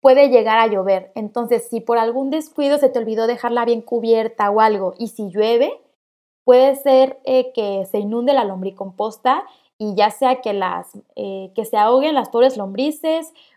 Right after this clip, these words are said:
o tengan humedad de más y por ende también vayan a fallecer, etcétera. Entonces, reitero, si puedes, mételas. Luego, ¿qué pasa con la comida? La verdad es que ellas no es como que se van a morir de hambre, ni tampoco se van a empezar a,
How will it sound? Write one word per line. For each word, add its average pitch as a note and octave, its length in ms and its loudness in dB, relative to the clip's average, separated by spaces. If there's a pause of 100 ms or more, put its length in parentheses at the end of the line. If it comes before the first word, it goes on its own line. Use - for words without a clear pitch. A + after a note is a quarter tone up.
o G3+ 320 0
tengan A#3 280 -2
humedad G#3 320 0
de A3+ 120 -4
más A3 260 -6
y G#3+ 40 -8
por F#3 200 -2
ende G3+ 140 -4
también F#3 400 -8
vayan F#3 260 -8
a - 60 -16
fallecer, - 480 -4
etcétera. - 480 -10 (180)
Entonces, C4 480 0 (220)
reitero, F#3 380 -6
si - 140 -10
puedes, C#4+ 360 2
mételas. A#3+ 420 -4 (640)
Luego, A3+ 440 2
¿qué C4 120 2
pasa C#4 320 -4
con C#4+ 180 0
la A#3+ 140 -6
comida? F#3+ 500 -8 (240)
La C4 180 4
verdad D4+ 340 2
es G#4+ 140 -6
que E4 340 -2 (120)
ellas C#4+ 340 4
no C#4+ 120 -4
es C#4 100 -6
como C#4 240 -4
que A#3+ 120 -8
se G#3+ 80 -6
van A3 140 -2
a B3 80 -2
morir G#3 300 -4
de A3 80 2
hambre, A3+ 460 -2
ni A3+ 160 -6
tampoco G#3+ 480 -2
se A#3 120 -4
van G#3 160 0
a A3+ 40 -2
empezar G#3 420 -2
a, G#3+ 220 0